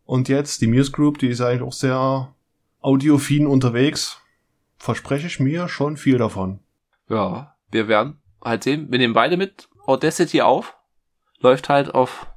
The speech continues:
Speaker 2: allen möglichen Sachen.
Speaker 1: Ja, ist auch recht einfach. Klar, man muss
Speaker 2: Ja.
Speaker 1: sich hier und da ein bisschen reinfitzen, aber das sind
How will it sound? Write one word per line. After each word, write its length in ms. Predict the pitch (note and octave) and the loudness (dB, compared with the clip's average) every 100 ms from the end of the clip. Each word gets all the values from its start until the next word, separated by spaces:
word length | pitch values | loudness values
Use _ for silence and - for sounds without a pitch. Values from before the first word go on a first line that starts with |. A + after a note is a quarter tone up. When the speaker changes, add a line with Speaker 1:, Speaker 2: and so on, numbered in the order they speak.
| - - | -20 -2
Speaker 2:
allen 200 | B2+ C3 | 0 0
möglichen 380 | C3+ D3 C3+ A#2 | -2 -2 -4 0
Sachen. 280 | A#2 D3+ G3 _ - | 0 -2 -6 _ -6
Speaker 1:
Ja, 260 | A#2+ B2 - _ _ | -4 -4 -6 _ _
ist 200 | C#3 C3+ | -2 0
auch 440 | C#3 C3+ - - _ _ - | 0 0 -4 -20 _ _ -6
recht 240 | G#2+ - | -6 -2
einfach. 500 | G#2+ G#2+ - G#2 - _ _ _ _ - | -2 -2 0 -2 -4 _ _ _ _ -4
Klar, 180 | G#2+ A#2+ | 2 4
man 120 | A2+ | 4
muss 120 | A#2 | 2
Speaker 2:
Ja. 40 | A2+ | 4
Speaker 1:
sich 60 | |
hier 80 | B2 | 4
und 100 | B2 | 4
da 80 | A#2+ | 4
ein 60 | A#2 | 2
bisschen 300 | A#2 A2+ A2 | 2 0 0
reinfitzen, 680 | F#2 A2 C3 C3 C3+ C3+ A#2 | 2 2 4 2 2 0 2
aber 460 | G2+ G2+ G2+ G2+ _ _ _ _ _ _ | 2 0 -2 -4 _ _ _ _ _ _
das 160 | G2 - | -10 -4
sind 260 | G#2+ - | -6 -6